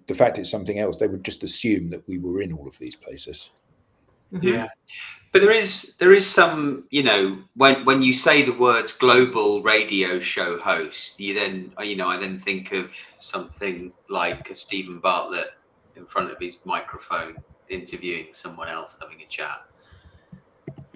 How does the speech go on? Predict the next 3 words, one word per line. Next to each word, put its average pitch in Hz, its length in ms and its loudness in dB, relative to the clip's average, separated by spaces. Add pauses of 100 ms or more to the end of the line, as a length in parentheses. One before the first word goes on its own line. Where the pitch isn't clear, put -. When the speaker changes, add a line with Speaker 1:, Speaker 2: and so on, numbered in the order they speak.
(300)
Speaker 3:
Um, 82 500 -12 (1800)
but 95 160 -6
yeah. 90 300 -6